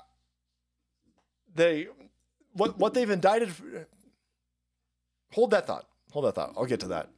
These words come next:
The Trump indictment thing. We're heading towards that right now, and I'll explain what's going on. But, um, yeah, that's what they're worried about. So,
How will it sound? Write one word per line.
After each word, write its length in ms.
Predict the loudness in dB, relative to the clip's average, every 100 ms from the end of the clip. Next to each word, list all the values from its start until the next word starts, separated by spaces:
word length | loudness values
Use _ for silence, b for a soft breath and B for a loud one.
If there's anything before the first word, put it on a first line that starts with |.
| _ _
The 100 | -10
Trump 240 | -6 -6 -4
indictment 400 | -2 -4 -6 -6
thing. 200 | -6 -6 _ _ _ _ _ _ -12 0
We're 100 | 2
heading 180 | 2 0
towards 220 | -2 0
that 100 | -2
right 140 | -4
now, 100 | -4
and 80 | -6
I'll 60 | -8
explain 340 | -6 -4 -4
what's 140 | -6
going 220 | -6 -4 -4
on. 180 | -6 B B B B B B B 0
But, 340 | 0 0 -6
um, 420 | -2 -2 -2 -6 _ -6
yeah, 120 | -4 -2
that's 180 | -4
what 80 | -2
they're 120 | -2
worried 220 | -2 -4 -4
about. 300 | -4 -6 -10 _ _ _ _ -8
So, 600 | -2 0 2 0 -2